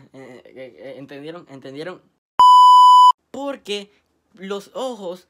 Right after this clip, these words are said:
dan un efecto de que son refleja-, le-, reflejantes. Aunque no lo son, dan ese efecto y la verdad me encanta. Luego tenemos una figura que por lo que tengo entendido es una figura deluxe,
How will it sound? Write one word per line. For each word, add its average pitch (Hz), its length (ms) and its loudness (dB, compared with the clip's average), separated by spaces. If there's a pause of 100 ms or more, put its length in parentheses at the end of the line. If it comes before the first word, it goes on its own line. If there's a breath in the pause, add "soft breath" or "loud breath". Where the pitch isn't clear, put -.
(120)
dan 175 260 -18
un 214 160 -20
efecto 190 640 -18
de 170 160 -18
que 170 180 -20
son 180 420 -18
refleja-, 165 600 -20
le-, 160 240 -20
reflejantes. 156 920 -20 (360 loud breath)
Aunque 170 380 -20
no 180 140 -18
lo 277 180 -14
son, 170 360 -20 (280 soft breath)
dan 202 420 -14
ese 233 200 -16
efecto 196 600 -18
y 160 140 -18
la 156 160 -14
verdad 160 340 -16
me 147 180 -20
encanta. 117 720 -20 (420)
Luego 202 580 -12
tenemos 202 600 -16
una 220 160 -16
figura 190 600 -16
que 170 180 -20
por 165 220 -18
lo 160 140 -18
que 160 140 -18
tengo 233 260 -16
entendido 214 680 -16 (100)
es 180 180 -20
una 180 160 -20
figura 170 340 -18
deluxe, 151 580 -16